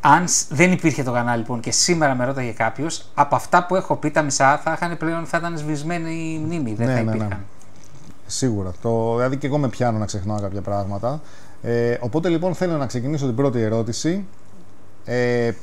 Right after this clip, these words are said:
Speaker 2: ποια ήταν η πρώτη φορά, πόσο χρονών ήσουν, δηλαδή αν θυμάσαι και χρονολογία, που είχες την πρώτη σου επαφή με video game, αν θυμάσαι ποιο ήταν δηλαδή και πότε.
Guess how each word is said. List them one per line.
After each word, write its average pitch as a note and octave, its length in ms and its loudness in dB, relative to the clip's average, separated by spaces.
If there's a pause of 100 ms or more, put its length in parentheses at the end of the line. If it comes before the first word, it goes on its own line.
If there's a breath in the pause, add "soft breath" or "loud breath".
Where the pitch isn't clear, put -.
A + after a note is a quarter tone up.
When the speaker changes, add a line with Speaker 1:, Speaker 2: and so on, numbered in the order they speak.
(160)
Speaker 2:
ποια E3+ 260 6
ήταν E3 260 0
η C3+ 60 -2
πρώτη C#3+ 320 0
φορά, A#2+ 560 2 (600 soft breath)
πόσο C3 240 2
χρονών A2+ 300 0
ήσουν, B2 200 -2
δηλαδή A2+ 140 2
αν B2+ 100 0
θυμάσαι A2+ 340 0
και A#2+ 80 -4
χρονολογία, G#2+ 760 -2 (380 loud breath)
που B2+ 760 2
είχες D#3+ 280 -2
την D3+ 120 0
πρώτη D3+ 200 0
σου E3+ 80 -2
επαφή D3+ 260 0
με C#3+ 160 -2
video C3 300 0
game, A2+ 220 2
αν A#2 100 -2
θυμάσαι A#2 340 -4
ποιο - 220 -4
ήταν A2 140 -2
δηλαδή G#2 240 -2
και A2+ 100 -6
πότε. G#2 280 -6